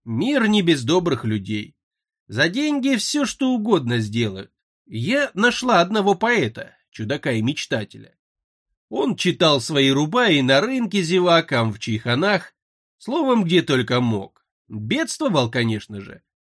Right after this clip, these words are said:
потому что не желал жить с крысами по-крысиному. Я искала честного, который не полез бы тотчас к моему золотишку,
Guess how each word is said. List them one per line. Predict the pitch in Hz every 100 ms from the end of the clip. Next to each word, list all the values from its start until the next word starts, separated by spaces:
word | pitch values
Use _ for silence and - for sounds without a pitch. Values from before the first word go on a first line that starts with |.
| _ _
потому | 110 117 208 285
что | - 294
не | 254
желал | 196 196 202 254
жить | 233 226 175 113
с |
крысами | - 170 127 120 104
по-крысиному. | 123 113 135 160 - 110 98 - - _ _ _ _ _ _ _ -
Я | 135 277
искала | 240 - 165 143
честного, | 131 - 220 269 247 240 226 214 -
который | - 214 311 254
не | 214
полез | 180 226 160 117
бы | 120
тотчас | 120 160 - 117 113
к |
моему | 120 117 120
золотишку, | 135 170 180 120 101 - -